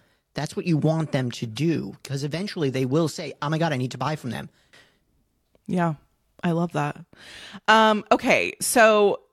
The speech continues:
Speaker 2: I was thinking when, when I was thinking about, you know, tips and tricks we can give when you have no time and, and all that, um, but you still need to post the content. I think about the platform that I'm choosing to create content on, and is it flexible for me? And what I mean by that is,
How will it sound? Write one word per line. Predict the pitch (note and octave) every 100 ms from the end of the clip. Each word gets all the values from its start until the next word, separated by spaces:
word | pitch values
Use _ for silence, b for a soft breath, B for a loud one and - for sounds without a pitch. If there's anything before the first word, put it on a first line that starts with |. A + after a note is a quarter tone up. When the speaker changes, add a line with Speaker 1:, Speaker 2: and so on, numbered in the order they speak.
| _ _ _ _ -
Speaker 2:
I | A#3+
was | E4+ G4+
thinking | B3+ A#3 A#3
when, | G#3+ -
when | G#3
I |
was | G#3+ G#3
thinking | C4+ B3+ B3+
about, | A3 G3+ -
you | F#3+
know, | F3
tips | - G#3+ -
and | G3
tricks | G3+ -
we | F#3
can | F3
give | E3 E3 D#3 D3+
when | D#3 D3
you | C#3
have | C#3+ C3+
no | C3 F3
time | G#3 E3 D3+ D3 D3+ D3
and, | B2+ C3+ B B B B
and | E3+
all | E3+ F3+
that, | D#3 C#3 C#3 - -
um, | B2+ C#3+ C3+ B2 -
but | D3 D3+
you | D3+
still | - F3
need | F3
to | D#3
post | - D3+ -
the | D#3
content. | - C3 A#2+ D3 B2 B2 - B B B B
I | G3+
think | C4 A#3
about | C4
the | F3+
platform | - G3+ - E3 D3+ D#3
that | D#3
I'm | D#3
choosing | - - F3+ F3
to | -
create | - E3 -
content | - D#3 - - _ -
on, | C#3 D3+ G#3+ C4+ D4 -
and | D3+ -
is | A3+ A3+
it | -
flexible | - F3 F3+ - - C#3+ B2+
for | - B2+
me? | A2+
And | D#3+
what | E3
I |
mean | E3 F3 F#3+
by | F3
that | E3 D#3 D3+
is, | D3+ D3 C#3+